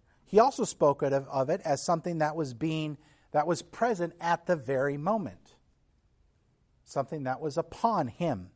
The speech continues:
and those around. Matthew twelve twenty-eight, Jesus was questioned. Uh, of course, m-, many of the times he was questioned by, uh, the leaders. It was not sincere, and in this case it was not. They were attempting to trap him.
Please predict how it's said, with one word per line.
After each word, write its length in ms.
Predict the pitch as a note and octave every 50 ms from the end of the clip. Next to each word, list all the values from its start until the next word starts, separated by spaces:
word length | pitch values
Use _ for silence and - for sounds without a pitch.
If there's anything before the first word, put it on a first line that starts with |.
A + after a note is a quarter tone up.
| _ _ _ -
and 220 | F3 C#3+ C3+ B2 A#2+
those 440 | C#3 C#3 C3 B2 B2 A#2+ - - -
around. 540 | - C3 C3 D#3 E3 D#3 A2+ G#2 - - _ _ _ _ _ _ _ _ _ _ _ - - - - - _ _ _ _ -
Matthew 300 | D3+ D#3 D#3 D3+ E3 D3
twelve 460 | - - - E3 E3 E3 D#3+ D3+ D#3
twenty-eight, 640 | - - E3 D3+ D3 C#3 C3 C#3+ D#3 D#3 C3 B2+ - - - _ _ _ _ _ _ _ _ _ _ _ _ _ _ - B2
Jesus 440 | G#2+ G#2 D#3 F3+ F3+ E3 D#3+ - D3
was 140 | D3+ D3 -
questioned. 720 | - - - G3 F#3 - - - - E3 C3 A#2 A#2+ - _ _ _ _ _ _ _ _ _ _ _ _ _ _ - C3
Uh, 60 | B2+
of 180 | B2+ B2 -
course, 320 | - - D#3+ D3+ D3 - - D3
m-, 100 | D3+ D3
many 260 | D3+ D3+ D3+ D3+ D3+ C#3+
of 40 |
the 60 | C#3 B2+
times 420 | - D3 D3 D3 C#3+ C#3+ C3+ -
he 80 | - C#3
was 160 | B2 A#2 -
questioned 640 | - - E3+ D#3+ C3+ - - - E3 D#3+ E3 D#3
by, 320 | C3 B2 A2+ A2+ A#2 A2 G#2+ - - - - - - - -
uh, 240 | - - A2 G#2+ - -
the 140 | C#3 B2+ A#2+
leaders. 680 | B2 D3 E3 E3+ E3 E3+ F3 F3 - - - - - - - - _ -
It 100 | D#3+ C#3
was 220 | B2 B2+ B2 A#2+
not 260 | D3+ D3 D3+ - -
sincere, 600 | - - D3+ B2 A#2 - - F#3 F3 E3 E3+ F#3
and 140 | F#3 D#3 C3
in 80 | B2+ B2+
this 160 | C#3 C3+ -
case 260 | - D#3 C#3 C3 -
it 60 | D3
was 200 | B2 C3+ B2 C3+
not. 260 | D3+ D#3 D#3 - - -
They 120 | C#3+ B2
were 80 | A#2+ B2+
attempting 440 | A#2+ - D#3 C#3+ C3 - D3 C3+
to 60 | C3 B2
trap 380 | - - D#3 C#3+ C3 C3+ -
him. 160 | D3 D#3 A3+